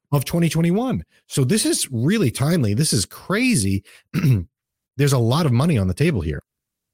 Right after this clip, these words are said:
People that didn't get a subsidy before might get tens of thousands of dollars in subsidy.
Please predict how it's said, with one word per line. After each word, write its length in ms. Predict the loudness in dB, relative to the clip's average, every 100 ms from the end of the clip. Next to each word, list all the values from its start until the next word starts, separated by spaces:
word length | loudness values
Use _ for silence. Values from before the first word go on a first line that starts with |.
| _ _ _ 0
People 200 | 0 2
that 160 | 2
didn't 160 | 2 2
get 140 | 2
a 40 | 0
subsidy 340 | 0 0 0
before 320 | 0 0 0
might 240 | 2 0 -2
get 200 | -6 -6
tens 320 | -2 0 2
of 120 | 0
thousands 680 | -2 0 0 2 0 0 -6 _ -6
of 100 | -2
dollars 440 | 2 2 2 0 0
in 80 | 0
subsidy. 500 | 0 0 0 -2